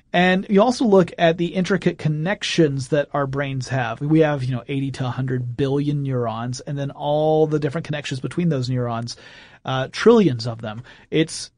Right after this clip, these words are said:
it's phenomenal what our brains are able to do. Meanwhile, if you wanted to create a simulation of that, they talked about how they used, um, a supercomputer at the Livermore Laboratory, uh, that was, uh, a simulating a neural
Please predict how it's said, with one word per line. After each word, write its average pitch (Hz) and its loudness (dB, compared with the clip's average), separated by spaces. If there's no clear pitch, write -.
it's 156 -6
phenomenal 180 2
what 151 2
our 151 -2
brains 143 -2
are 147 -4
able 127 -6
to 151 -10
do. 170 2
Meanwhile, 151 2
if 147 -2
you 180 2
wanted 170 4
to 160 -2
create 160 4
a 135 0
simulation 170 0
of 123 -4
that, 120 -4
they 165 2
talked 202 6
about 170 4
how 160 6
they 156 4
used, 151 0
um, 131 -4
a 139 -2
supercomputer 143 0
at 135 -8
the 131 -6
Livermore 139 -2
Laboratory, 127 -4
uh, 123 -8
that 143 -8
was, 143 -6
uh, 131 -4
a 147 -8
simulating 139 0
a 147 -6
neural 151 0